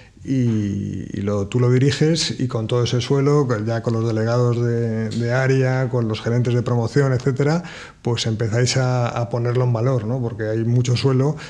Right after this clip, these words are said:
y no puede estar ese suelo parado, porque ya, bueno, ¿qué os voy a contar qué es el suelo? O sea, el suelo para, para la, la larga vida del suelo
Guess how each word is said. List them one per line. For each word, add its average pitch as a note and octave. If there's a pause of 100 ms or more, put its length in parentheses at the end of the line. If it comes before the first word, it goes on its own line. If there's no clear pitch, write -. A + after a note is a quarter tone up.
(140)
y A#2
no A2+
puede A#2+
estar A2+ (260)
ese G#2
suelo G#2
parado, B2+
porque G#2
ya, G2
bueno, A#2
¿qué A#2+
os A#2
voy A#2+
a A#2
contar A2
qué G#2+
es G2+
el G2
suelo? A#2+
O G2+
sea, G#2
el G2+
suelo A#2+
para, A#2 (320)
para B2+
la, A2+
la A#2
larga C3
vida C#3+
del C3
suelo C#3